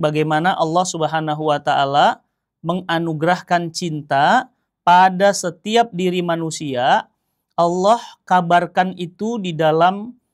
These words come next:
Al-Quran. Allah Subhanahu wa taala berfirman, "A'udzubillahi minasyaitonirrajim. Bismillahirrahmanirrahim. Zuina linnasi hubbus sahwat minan nisa wal banin wal qanatir mukantarah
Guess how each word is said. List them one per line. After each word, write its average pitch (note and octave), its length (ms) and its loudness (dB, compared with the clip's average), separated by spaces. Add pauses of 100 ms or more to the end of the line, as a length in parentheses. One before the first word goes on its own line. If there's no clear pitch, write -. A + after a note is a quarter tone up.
(160)
Al-Quran. D3+ 800 -6 (560)
Allah F#3+ 320 2
Subhanahu F#3 640 0
wa E3+ 160 2
taala F3+ 320 2
berfirman, D#3+ 800 -2 (480)
"A'udzubillahi C#3 560 -4
minasyaitonirrajim. B2+ 960 -6
Bismillahirrahmanirrahim. B2 1300 -6 (400)
Zuina A#3+ 400 4
linnasi G#3+ 560 2
hubbus E3+ 400 -2
sahwat F3+ 640 4
minan F3+ 480 0
nisa F#3+ 480 2 (240)
wal F3+ 320 2
banin E3+ 720 0 (240)
wal F3 320 4
qanatir A3+ 640 2
mukantarah F#3 880 0